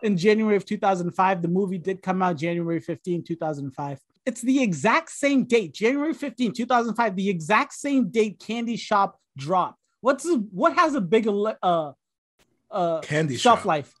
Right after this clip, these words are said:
Speaker 1: Candy Shop from fifty Cent. Candy Shop from fifty Cent versus this entire movie. Which one is better?
Speaker 2: It's, it's honestly not even close. It's, it, this movie is, like, not even close. Candy Shop dunked, you know, like, Jason Terry <laughs> when LeBron dunked on him?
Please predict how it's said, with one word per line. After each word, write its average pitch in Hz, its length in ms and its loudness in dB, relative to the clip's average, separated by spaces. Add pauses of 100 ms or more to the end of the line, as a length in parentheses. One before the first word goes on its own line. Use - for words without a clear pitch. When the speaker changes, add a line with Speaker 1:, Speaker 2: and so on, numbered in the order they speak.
(420)
Speaker 1:
Candy 277 260 2
Shop 277 240 2
from 220 120 -4
fifty 233 220 -2
Cent. 151 280 -4
Candy 339 240 2
Shop 320 180 4
from 285 160 0
fifty 294 220 -6
Cent 247 260 2
versus 240 400 0
this 196 160 -6
entire 202 380 4
movie. 170 280 2
Which 190 220 -2
one 190 100 0
is 160 120 -4
better? 135 260 -6 (100)
Speaker 2:
It's, - 140 -20 (140)
it's 117 260 -12
honestly 120 320 -8
not 101 220 -12
even 87 180 -16
close. - 440 -16 (800)
It's, - 380 -8
it, 123 240 -8
this 139 220 -4
movie 139 540 -2 (100)
is, 113 200 -8
like, 104 320 -12 (520)
not 127 300 0
even 113 200 -6
close. 101 380 -10 (400)
Candy 151 240 0
Shop 123 340 2
dunked, 131 360 -6 (400)
you 135 100 0
know, 147 80 4
like, 143 240 4
Jason 139 320 2
Terry 139 440 2
<laughs> - 0 - (680)
when 120 160 4
LeBron 131 540 2
dunked 131 300 0
on 143 200 2
him? 147 260 -4